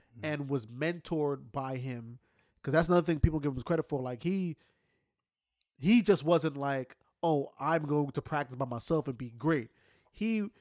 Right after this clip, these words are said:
Speaker 2: he would reach out and still reached out. And, you know, if you nice and you think you could hang with me
Speaker 1: Mm-hmm.
Speaker 2: on this practice shit and you wanna get better, come fuck with me.
Speaker 1: Yeah.
Speaker 2: And he was that way,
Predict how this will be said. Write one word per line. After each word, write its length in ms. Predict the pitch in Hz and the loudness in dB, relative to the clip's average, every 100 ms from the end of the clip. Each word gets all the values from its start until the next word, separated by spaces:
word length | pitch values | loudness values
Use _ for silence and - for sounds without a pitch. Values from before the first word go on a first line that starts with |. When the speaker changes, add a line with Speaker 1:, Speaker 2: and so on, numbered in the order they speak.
| _ | _
Speaker 2:
he 180 | - 220 | -2 2
would 260 | 208 165 135 | 4 4 4
reach 220 | 147 - | -2 -2
out 240 | 170 180 - | 2 2 2
and 140 | 139 | -8
still 380 | - - 214 202 | -8 4 6 6
reached 280 | 165 156 - | 4 0 2
out. 260 | 170 - - _ _ | 2 2 -6 _ _
And, 300 | 160 147 147 | -4 -4 -6
you 60 | 196 | -8
know, 260 | 131 127 - _ _ _ _ _ - | -6 -8 -10 _ _ _ _ _ -6
if 140 | 156 | -4
you 140 | 147 190 | -2 -2
nice 380 | 151 190 349 - | 0 2 2 -2
and 180 | 147 131 | -6 -4
you 100 | 202 | -4
think 220 | 196 156 | -4 -4
you 80 | 190 | 0
could 160 | 156 127 | 0 2
hang 300 | 175 214 214 | 4 4 2
with 120 | 190 | -2
me 260 | 233 277 - _ _ - | -2 -4 -6 _ _ -20
Speaker 1:
Mm-hmm. 140 | 110 | -6
Speaker 2:
on 100 | 190 170 | -2 0
this 120 | 160 | 0
practice 420 | - 220 233 233 | 2 2 2 -2
shit 160 | 240 202 | 0 0
and 140 | 180 | 0
you 60 | 190 | 2
wanna 140 | 190 | 2
get 160 | 175 143 | 2 2
better, 260 | 214 311 - _ | 2 0 -4 _
come 160 | 196 156 | -8 -4
fuck 300 | - 262 190 | 0 2 0
with 100 | 135 | -4
me. 80 | 113 | -8
Speaker 1:
Yeah. 220 | 110 127 - - | -12 -12 -14 -12
Speaker 2:
And 100 | 135 | -2
he 140 | 170 | 0
was 100 | 233 | 2
that 160 | 185 170 | 2 4
way, 180 | 160 | 4